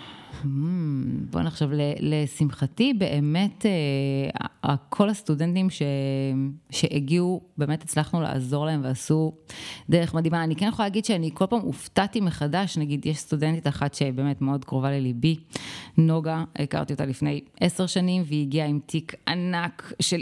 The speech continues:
אבחונים, של כל הלקויות ever. היא אמרה לי שאפילו מהעבודה שלה בעסק המשפחתי כמזכירה פיטרו אותה, פשוט הייתה במצב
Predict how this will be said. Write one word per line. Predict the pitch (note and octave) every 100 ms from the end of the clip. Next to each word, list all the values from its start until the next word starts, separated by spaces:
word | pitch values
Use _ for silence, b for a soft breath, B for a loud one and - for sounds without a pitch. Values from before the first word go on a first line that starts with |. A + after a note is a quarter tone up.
| F3
אבחונים, | C#3 - E3+ F#3+ F3 D#3+ D#3+ - -
של | C#3+ - F3+ -
כל | - G#3 G3
הלקויות | G3 F#3 F#3+ F3 E3+ - - -
ever. | F#3 D#3+ E3+ E3+
היא | D#3
אמרה | E3+
לי | F#3
שאפילו | F3 - F#3
מהעבודה | F3+ D#3 D3+ C3+ D#3+ D3 C#3+ F#3
שלה | A#3 G#3+ A#3 B B B
בעסק | D3+ - F#3+ F#3+ A3+
המשפחתי | F#3+ E3+ - - - G3+
כמזכירה | G3+ F#3+ E3 C3+ - D3+ D#3 F3
פיטרו | - E3+ E3 E3 D3 F3
אותה, | F3 D#3+ D#3+ - -
פשוט | E3 A#3+ B3 - -
הייתה | - E3+ - A3 G#3
במצב | F3 E3 E3 F#3